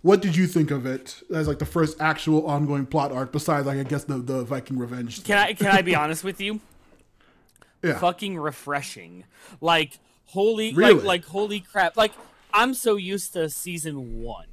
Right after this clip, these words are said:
Speaker 2: where it was, like, Monster of the Week-esque kind of thing, with an
Speaker 1: Yeah.
Speaker 2: arc that, a-, and I air quote, arc heavily, with the, uh, the, the, the monkey tribe.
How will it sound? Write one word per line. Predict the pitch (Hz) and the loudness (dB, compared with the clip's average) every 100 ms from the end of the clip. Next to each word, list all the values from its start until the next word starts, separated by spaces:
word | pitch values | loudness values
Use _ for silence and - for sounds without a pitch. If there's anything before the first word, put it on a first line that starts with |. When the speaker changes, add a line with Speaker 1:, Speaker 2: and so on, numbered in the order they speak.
| - - - - | -20 -20 -20 -4
Speaker 2:
where | 175 190 | 0 2
it | 208 | 4
was, | 208 185 | 2 2
like, | 208 185 185 _ _ | 2 0 0 _ _
Monster | 160 160 170 180 180 - 185 | -10 -4 2 2 2 -2 0
of | 180 151 | 0 0
the | 156 | -4
Week-esque | 143 151 - - 139 123 - - - | -6 -8 -8 -4 -4 -4 -8 -12 -20
kind | - 147 123 | -10 -8 -8
of | 117 | -12
thing, | - 123 120 123 - _ | -10 -8 -8 -10 -16 _
with | 165 196 220 | 0 0 2
an | 196 | 2
Speaker 1:
Yeah. | 143 | 2
Speaker 2:
arc | 190 202 202 | 2 2 0
that, | 185 180 165 _ _ | 2 2 2 _ _
a-, | 190 196 | 0 2
and | 190 | 2
I | 170 170 | 2 2
air | 170 | 0
quote, | 165 - 147 143 - _ _ _ _ _ _ | 0 -4 -4 -4 -10 _ _ _ _ _ _
arc | - 165 165 | 2 4 2
heavily, | - - 147 139 147 170 175 - _ | -4 -6 -6 -4 -4 -4 -6 -12 _
with | 170 170 - | -4 -4 -2
the, | 165 147 | 2 4
uh, | 131 127 147 | 2 0 -2
the, | 151 | -2
the, | 151 156 | 0 -4
the | 151 151 | -4 -4
monkey | 139 143 160 | -6 -8 -12
tribe. | - 180 170 175 | -2 0 2 -2